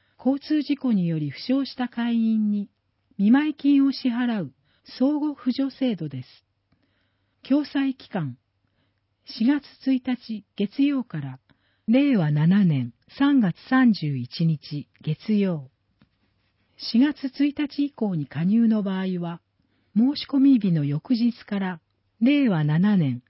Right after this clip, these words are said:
三月三十一日まで。対象、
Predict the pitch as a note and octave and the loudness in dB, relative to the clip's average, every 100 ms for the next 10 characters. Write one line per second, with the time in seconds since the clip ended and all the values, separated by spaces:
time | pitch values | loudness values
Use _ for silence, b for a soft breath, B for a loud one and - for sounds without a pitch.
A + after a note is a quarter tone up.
0 | - C#4 C#4+ A#3 E3 - B3+ B3+ A3 D3 | -6 0 2 0 -2 -4 0 2 2 -2
1 | C3+ A#2+ - A3 G#3+ - G3 C3+ A2+ G#2 | -6 -8 0 2 2 0 -2 -2 -8 -16
2 | _ _ _ _ _ _ _ _ _ _ | _ _ _ _ _ _ _ _ _ _
3 | _ G3+ G#3 - F#3 F3 | _ -6 -4 -6 -6 -6